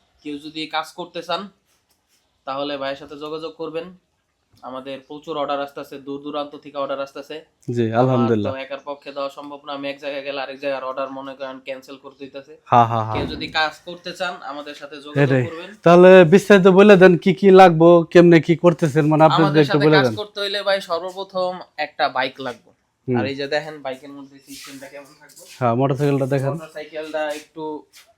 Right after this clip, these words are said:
Speaker 1: কম রেঞ্জের হইলে ভালো হয়, বেশি রেঞ্জের হইলে আপনার তেল পোষাইবো না।
Speaker 2: হ্যাঁ।
Speaker 1: আপনার এই সেটিংটা করতে হইব, ভাই এর আগের ভিডিওতে দেখাইছে কিভাবে এই যে নাট এইখানে আর
Speaker 2: হ্যাঁ,
Speaker 1: এই দুই
Speaker 2: হ্যাঁ।
Speaker 1: সাইডে, আর এইখানে একটা বক্স থাকবে, ওই যে আমাদের বক্সটা।
Speaker 2: হ্যাঁ, এই যে ভিতরে বক্সটা।
Speaker 1: আপনি এটা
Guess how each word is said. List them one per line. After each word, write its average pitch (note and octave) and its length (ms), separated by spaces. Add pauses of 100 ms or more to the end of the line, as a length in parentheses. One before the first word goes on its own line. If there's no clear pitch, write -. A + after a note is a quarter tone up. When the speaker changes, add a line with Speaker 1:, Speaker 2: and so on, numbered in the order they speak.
(220)
Speaker 1:
কম E3 220
রেঞ্জের E3 300
হইলে E3 160
ভালো D#3+ 240
হয়, D#3+ 180
বেশি D#3+ 240
রেঞ্জের D#3 300
হইলে D3+ 160
আপনার D#3 260 (100)
তেল E3 200
পোষাইবো D#3 400
না। D#3 100
Speaker 2:
হ্যাঁ। B2 420 (560)
Speaker 1:
আপনার - 280
এই D3 200 (400)
সেটিংটা D#3+ 580
করতে D#3 360
হইব, D3+ 120
ভাই C#3 220
এর D3 100
আগের D3 240
ভিডিওতে C#3+ 380
দেখাইছে C#3+ 420
কিভাবে C#3 340
এই C3+ 100
যে C3+ 100
নাট C#3 420
এইখানে C#3+ 400 (160)
আর C3 80
Speaker 2:
হ্যাঁ, A#2 100
Speaker 1:
এই A2 40
দুই A2+ 100
Speaker 2:
হ্যাঁ। A2 100
Speaker 1:
সাইডে, C#3 360 (640)
আর C3+ 160
এইখানে C#3+ 280
একটা C#3 160
বক্স C3+ 300
থাকবে, B2+ 240
ওই C#3 120
যে C#3+ 80
আমাদের C#3+ 280
বক্সটা। E3 520
Speaker 2:
হ্যাঁ, C3+ 160
এই D3 140
যে C#3 100
ভিতরে B2+ 280
বক্সটা। A2+ 300
Speaker 1:
আপনি D3+ 260
এটা D#3 400